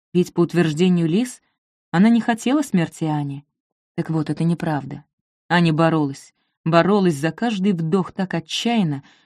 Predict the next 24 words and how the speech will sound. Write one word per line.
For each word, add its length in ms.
что 220
у 20
неё 220
полопались 580
кровеносные 600
сосуды. 600
А 160
Лиз 380
прижимала 480
подушку 440
всё 180
крепче 500
и 200
ждала 500
долго-долго. 1040
Чтобы 280
задушить 420
человека, 600
нужно 240
хотеть 420
его 140
смерти, 600
очень 360
хотеть. 600